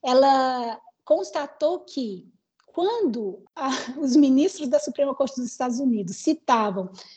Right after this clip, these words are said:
amicus curiae específicos que tinham vinculação de atuação menos extremistas, por exemplo, grupos de interesse que não eram tão radicais, nem de esquerda, nem de direita,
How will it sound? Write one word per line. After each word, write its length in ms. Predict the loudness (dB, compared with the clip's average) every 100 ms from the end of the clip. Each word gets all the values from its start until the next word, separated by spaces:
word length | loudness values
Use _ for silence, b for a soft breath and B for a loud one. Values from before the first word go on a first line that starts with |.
| B 2
amicus 640 | 4 6 6 4 2 -2
curiae 320 | -4 -2 0
específicos 1120 | -2 -2 -4 -4 -4 0 2 0 -8 -10 -12
que 160 | -6 -6
tinham 420 | -4 0 0 0
vinculação 1040 | 0 0 2 2 2 0 -4 -4 -2 -6 -8
de 140 | -4 -2
atuação 640 | -2 -2 -2 -2 -4 2
menos 540 | 4 4 4 0 0
extremistas, 960 | -2 -6 0 0 2 0 0 -2 -8 -8
por 120 | -6
exemplo, 300 | -4 0 0
grupos 360 | 4 4 4 0
de 80 | 0
interesse 440 | 0 2 2 0
que 80 | -2
não 140 | -4
eram 200 | -2 -2
tão 260 | -2 -2 -2
radicais, 760 | -4 -10 -12 -10 -8 -8 -10
nem 160 | -8 -6
de 120 | -6
esquerda, 460 | -8 -2 4 4 4
nem 160 | 0
de 140 | 0 -2
direita, 400 | -2 -2 -4